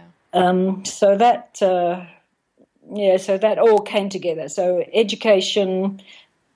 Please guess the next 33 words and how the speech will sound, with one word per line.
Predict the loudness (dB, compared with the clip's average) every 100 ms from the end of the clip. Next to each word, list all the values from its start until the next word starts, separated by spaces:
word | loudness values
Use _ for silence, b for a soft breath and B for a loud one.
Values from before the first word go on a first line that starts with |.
| _ _ _
then | -2 0 2 0 -6 -14 _ -2
often | -2 0 0 2
women | 2 2 0 -4 -4
and | -4 -4
couples | -4 -2 -2 -2
who | 0 2 2 2
you | 2 2 2 0 -2
were | 0 0
coming | 2 0 0
and | 0
doing | 0 0
classes | 0 0 0 -4 -6
and | -2
workshops | 0 0 0 -2 -2
with | -6 -4
you | -4 -2
would | -2 0
then | 0 0 0
invite | -2 -2 -2
you | -6
to | -6
be | -2 -4
at | -4
the | 0
birth. | 2 2 0 -16 B B B B -4
Um, | -2 -2 -6 -10 -10 -2
I've | 2
understood | 4 4 2 0 2
that | 0 -2
much | -4 -6 -6
more | -6 -6
deeply | -4 -6 -6 -6
now. | -6 -6 -4 -2 -4